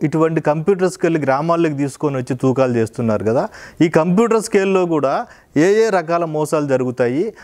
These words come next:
అన్నది ఇప్పుడు మనం చూద్దాము. కంప్యూటర్ స్కేలు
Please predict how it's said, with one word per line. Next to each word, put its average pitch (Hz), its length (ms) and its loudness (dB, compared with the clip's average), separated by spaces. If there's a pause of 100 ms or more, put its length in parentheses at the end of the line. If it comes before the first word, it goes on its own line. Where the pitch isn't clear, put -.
(100)
అన్నది 160 500 2 (120)
ఇప్పుడు 147 240 0
మనం 131 360 -2
చూద్దాము. 135 500 -2 (320)
కంప్యూటర్ 220 480 2
స్కేలు 208 540 0